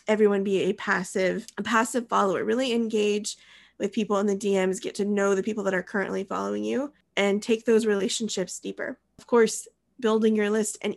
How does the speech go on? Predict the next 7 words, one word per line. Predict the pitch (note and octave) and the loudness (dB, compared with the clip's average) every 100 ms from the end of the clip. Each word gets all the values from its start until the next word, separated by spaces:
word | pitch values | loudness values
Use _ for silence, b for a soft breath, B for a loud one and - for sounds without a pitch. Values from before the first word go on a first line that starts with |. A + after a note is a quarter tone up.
| - | -2
emailing | A3+ G#3 G3+ G3+ | 2 2 2 0
your | G3+ G3+ | 0 -2
list | G#3 G#3 - | -2 -4 -4
and | G#3 G3+ - _ - | -6 -6 -8 _ -10
creating | - A3 G#3 G3+ | -2 0 0 -2
amazing | - G#3+ G#3+ G#3+ G#3 G3+ - | -4 -2 0 2 0 -2 -2
content | G3 G#3 B3+ C#4 D#4 | -4 -4 -4 -6 -8